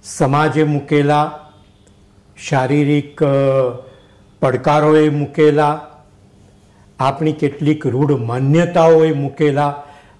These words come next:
અને બીજા અનેક અવરોધોને પાર કરીને મુક્તાબેન શિક્ષણ મેળવે છે, શિક્ષિકા બને છે અને પછી પાછલા વર્ષોમાં સુરેન્દ્રનગરમાં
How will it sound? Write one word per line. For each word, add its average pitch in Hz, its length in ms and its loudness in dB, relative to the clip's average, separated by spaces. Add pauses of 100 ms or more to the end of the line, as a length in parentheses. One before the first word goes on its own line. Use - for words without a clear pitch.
અને 220 120 0
બીજા 208 280 0
અનેક 247 460 0
અવરોધોને 185 580 2
પાર 139 360 -2
કરીને 117 540 -6 (500)
મુક્તાબેન 139 600 -2 (580)
શિક્ષણ - 640 -4
મેળવે 147 460 2
છે, 151 220 -6 (960)
શિક્ષિકા 170 560 0
બને 147 380 0
છે 147 240 -6 (760)
અને 131 140 -2
પછી - 560 -6 (760)
પાછલા 143 520 -6 (300)
વર્ષોમાં 123 640 -2 (720)
સુરેન્દ્રનગરમાં 143 920 0